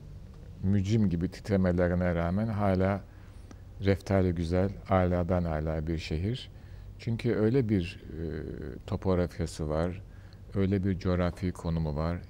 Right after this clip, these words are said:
iklim, bitki örtüsü, topografya ve öyle bir insanı var ki bunu kolay kolay değiştirmek mümkün değil. Bütün negatif,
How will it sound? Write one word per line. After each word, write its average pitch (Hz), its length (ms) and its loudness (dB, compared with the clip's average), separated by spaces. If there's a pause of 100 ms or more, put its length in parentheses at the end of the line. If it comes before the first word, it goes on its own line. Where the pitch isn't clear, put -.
iklim, 85 520 -2
bitki - 280 -6
örtüsü, 80 640 -4
topografya 80 880 -2 (600)
ve 110 60 2
öyle 104 320 4
bir 95 100 6
insanı 80 560 -2
var 82 200 0
ki 143 460 0 (580)
bunu 110 320 0
kolay 104 360 0
kolay 80 460 -2
değiştirmek 82 680 -4 (400)
mümkün 78 380 -6
değil. 67 180 -8 (680)
Bütün 135 300 2
negatif, 110 420 4